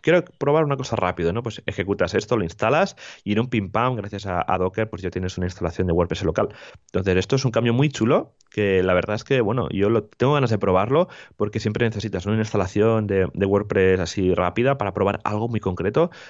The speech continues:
pues esto, yo creo que esto va a ayudar un montón, ¿no? Pero bueno,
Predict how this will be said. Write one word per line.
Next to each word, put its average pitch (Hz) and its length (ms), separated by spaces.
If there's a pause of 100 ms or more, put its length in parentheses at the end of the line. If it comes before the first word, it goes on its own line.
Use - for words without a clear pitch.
(140)
pues 92 160
esto, 98 340
yo 92 100
creo 87 180
que - 60
esto - 180
va 85 80
a - 20
ayudar 82 260
un 78 60
montón, 69 280
¿no? 156 400
Pero 113 140
bueno, 123 260